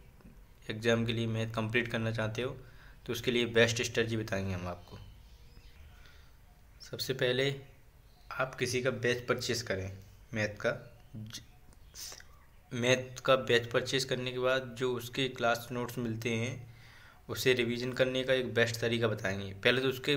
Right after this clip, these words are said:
pair बनानी चाहिए आपको एक notes, जैसे मैं आपको दिखाता हूँ इस प्रकार। जैसे देखो, ये मेरी class notes हैं, मैं इन क्वेश्चनों को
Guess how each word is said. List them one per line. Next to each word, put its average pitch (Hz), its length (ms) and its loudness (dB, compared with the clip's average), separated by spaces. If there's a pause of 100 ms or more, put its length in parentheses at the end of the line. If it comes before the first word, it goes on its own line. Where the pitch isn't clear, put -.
(100)
pair 117 300 6
बनानी 107 280 2
चाहिए 98 300 -2
आपको 92 240 -2
एक 110 180 -4
notes, 101 440 -8 (1300)
जैसे 123 200 4
मैं 123 140 4
आपको 113 220 4
दिखाता 110 360 2
हूँ 127 120 -2
इस 113 120 -4
प्रकार। 123 480 0 (1000)
जैसे 110 280 4
देखो, 104 340 -2 (440)
ये 120 120 0
मेरी 123 220 0
class 110 340 2
notes 113 300 -4
हैं, 101 160 -8 (1400)
मैं 143 400 2 (580)
इन 135 120 0
क्वेश्चनों 131 420 -2
को 143 140 -4